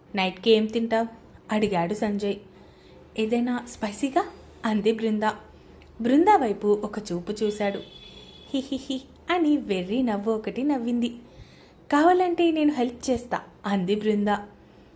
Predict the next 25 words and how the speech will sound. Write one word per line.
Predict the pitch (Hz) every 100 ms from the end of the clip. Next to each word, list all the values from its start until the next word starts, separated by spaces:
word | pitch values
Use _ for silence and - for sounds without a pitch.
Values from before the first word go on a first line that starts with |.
| - -
"వద్దు, | 226 220 214 196
నువ్వు | 202 202
కూర్చొని | 208 202 220 214
చదువుకో, | 262 240 196 196 - - - - - - - 220
నువ్వు | 208
లెసన్ | 185 175 233
కంప్లీట్ | 240 226 226 226 233
చేసేసరికి | 220 220 214 202 330
వంట | 294 247 233
రెడీగా | 233 214 208 202 202
ఉంటుంది" | 185 180 175 170 - - - - -
అని | 233 226
చెప్పి | 175 - 247 220 -
కిచెన్లోకి | 294 269 220 190 190
వెళ్ళాడు | 185 175 170 175
సంజయ్. | 220 226 202 214 208 - - - - - - - 440
ఇక్కడ | 427 370 320 320
చదువుకుంటున్న | 196 185 220 247 240 233
బృందాకి | 220 190 180 196 202 220 220 -
కాల్ | 269 285 247
వస్తుంది | 190 - 180 190
సంధ్య | 226 233 208 208
దగ్గర | 202 196 196 190
నుంచి. | 190 190 196 - - - - - - - 202
"హలో | 185 180